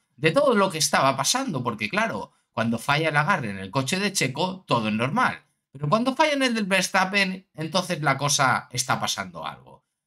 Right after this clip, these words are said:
Cinismo puro y duro, ya te he enseñado de Christian Horner en el último vídeo,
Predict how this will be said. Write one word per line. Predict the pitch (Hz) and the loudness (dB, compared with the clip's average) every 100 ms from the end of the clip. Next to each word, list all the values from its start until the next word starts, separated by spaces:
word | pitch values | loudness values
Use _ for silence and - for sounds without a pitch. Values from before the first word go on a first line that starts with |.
| _ _ | _ _
Cinismo | 196 208 240 202 139 120 107 - | 2 4 4 2 2 0 -2 0
puro | 320 262 | 2 4
y | 160 | 2
duro, | 131 120 98 | 0 0 -2
ya | 104 220 | -2 -2
te | 233 | 0
he | |
enseñado | 180 156 131 107 98 104 | -2 -2 0 0 -2 -2
de | 143 | -2
Christian | 156 311 269 208 - | 0 -4 0 -2 0
Horner | 143 127 | 0 0
en | 123 | 0
el | 156 | 0
último | 226 208 143 | -2 -2 -2
vídeo, | 131 143 147 196 208 | 0 0 -2 -4 -6